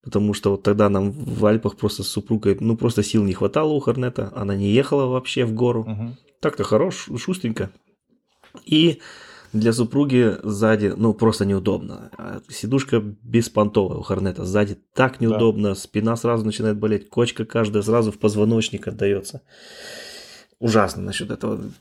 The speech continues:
Speaker 1: насчёт туристических характеристик для второго номера вообще не подходит мотоцикл.
Speaker 2: Да,
Speaker 1: Поэтому
Speaker 2: это больше
Speaker 1: поменял.
Speaker 2: для города, для
Speaker 1: Да.
Speaker 2: дневные,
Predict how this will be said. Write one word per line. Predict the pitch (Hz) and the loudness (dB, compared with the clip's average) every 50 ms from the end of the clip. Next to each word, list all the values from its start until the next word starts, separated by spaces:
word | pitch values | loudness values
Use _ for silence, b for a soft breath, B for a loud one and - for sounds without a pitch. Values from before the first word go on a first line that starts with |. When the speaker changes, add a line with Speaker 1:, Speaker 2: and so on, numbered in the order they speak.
| - - | -18 -14
Speaker 1:
насчёт | - - - - 98 107 - 110 104 - | -12 -10 -6 -4 -2 -2 0 -2 -2 0
туристических | - 113 113 113 - - 131 123 - - - 110 - | 2 0 0 0 0 -2 0 0 0 -2 -4 -2 2
характеристик | 120 113 107 - - 117 120 160 - - - 104 107 | 2 2 2 2 0 0 0 0 -2 -4 -6 -6 -2
для | 101 110 110 107 | 2 2 2 2
второго | - - 113 120 120 110 104 | 2 2 4 4 4 4 4
номера | 107 123 147 147 135 127 123 117 - - - | 4 2 2 2 2 2 2 0 -2 -4 -8
вообще | - - 123 117 104 98 104 104 107 110 110 - - - - 113 110 | -18 -16 -12 -10 -4 0 0 2 2 2 0 0 -2 0 2 4 4
не | 104 92 | 4 2
подходит | - 95 90 - - 92 90 - - - - _ - | -2 -6 -6 -4 -4 -4 -4 -6 -10 -14 -20 _ -12
мотоцикл. | 110 - 104 - - - - - 104 _ _ _ _ _ _ _ _ _ _ _ _ _ _ _ _ _ _ _ _ _ _ _ _ _ B B B B B | -12 -12 -12 -12 -16 -20 -20 -20 -20 _ _ _ _ _ _ _ _ _ _ _ _ _ _ _ _ _ _ _ _ _ _ _ _ _ B B B B B
Speaker 2:
Да, | 123 123 123 123 | -12 -8 0 4
Speaker 1:
Поэтому | 120 143 151 156 139 117 | 4 4 6 6 2 2
Speaker 2:
это | 131 | 2
больше | 131 101 | 2 0
Speaker 1:
поменял. | 98 98 98 101 | 2 2 2 0
Speaker 2:
для | 110 117 113 | -2 -6 -8
города, | 110 110 117 131 135 131 131 117 104 107 107 | -8 -8 -6 -6 -4 -4 -4 -4 -4 -4 -4
для | 104 110 | -4 -6
Speaker 1:
Да. | 101 98 | -8 -6
Speaker 2:
дневные, | 107 117 110 104 104 110 113 107 104 101 101 95 92 90 90 | -4 -2 2 2 2 0 0 -4 -4 -6 -6 -8 -8 -12 -14